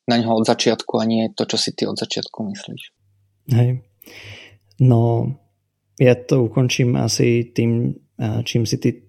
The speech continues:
Speaker 2: cca začal, že úplne by stačilo na začiatok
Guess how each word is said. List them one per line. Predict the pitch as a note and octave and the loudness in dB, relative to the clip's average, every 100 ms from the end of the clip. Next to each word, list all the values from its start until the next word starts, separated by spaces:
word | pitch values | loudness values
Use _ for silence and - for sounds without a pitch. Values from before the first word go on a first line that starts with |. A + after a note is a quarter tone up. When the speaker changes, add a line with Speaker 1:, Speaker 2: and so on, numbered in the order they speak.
| _ | _
Speaker 2:
cca | - A2+ C#3 C3 | -2 2 2 2
začal, | A#2 G2+ B2 C3 D#3 - | 2 0 0 0 -2 -6
že | - B2+ A#2+ - | -4 0 0 0
úplne | - B2+ C#3 B2 | -2 0 2 2
by | B2 | 2
stačilo | A#2+ A2+ - C#3 | 2 -2 0 0
na | A#2+ A#2 | 0 -2
začiatok | C3 - B2 C3 C3 - | -2 0 0 2 -2 -4